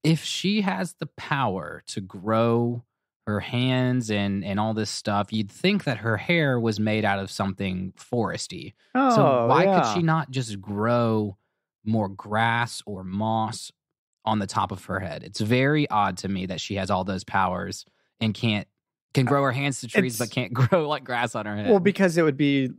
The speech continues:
Speaker 2: a toupee or a wig. Like, people would not see that as hair, you know? It's all about the perception of, of baldness, I think.
Speaker 1: But
Speaker 2: You know?
Speaker 1: technically, she was asking for more hair so she could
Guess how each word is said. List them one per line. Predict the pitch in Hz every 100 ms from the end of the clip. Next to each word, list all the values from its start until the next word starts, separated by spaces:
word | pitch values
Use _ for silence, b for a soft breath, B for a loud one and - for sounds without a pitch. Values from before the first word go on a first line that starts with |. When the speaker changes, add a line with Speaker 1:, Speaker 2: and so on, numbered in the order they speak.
| -
Speaker 2:
a | 131
toupee | - 156 - 202 156
or | 113
a | 110
wig. | 131 165 -
Like, | 104 110
people | 156 143 156
would | 131
not | 120 -
see | 147 131
that | 110 98
as | 110
hair, | - 143 160 -
you | 131 101
know? | 98 98
It's | 107
all | 135
about | 120 113
the | -
perception | 127 - 123 117 - 110 98
of, | 95 92 _ 117
of | 107
baldness, | 104 113 110 - -
I | -
think. | - - - -
Speaker 1:
But | 113 131 120 - - 151
Speaker 2:
You | 113
know? | 101
Speaker 1:
technically, | 95 127 123 117
she | 120
was | 110 -
asking | 110 113 - 110
for | - 101 98 92
more | 104 95 92
hair | - 95 95 92
so | -
she | 92 92
could | 90 87